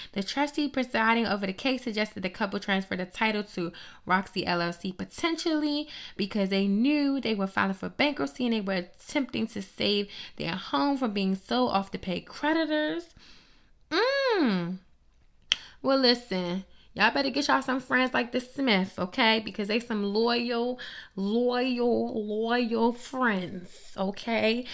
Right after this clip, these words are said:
'Cause I wouldn't have did all of that. Okay, so you in position and you can't get out,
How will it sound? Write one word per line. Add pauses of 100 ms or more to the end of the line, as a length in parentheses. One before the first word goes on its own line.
(160)
'Cause
I
wouldn't
have
did
all
of
that. (280)
Okay, (260)
so
you
in
position (220)
and
you
can't
get
out,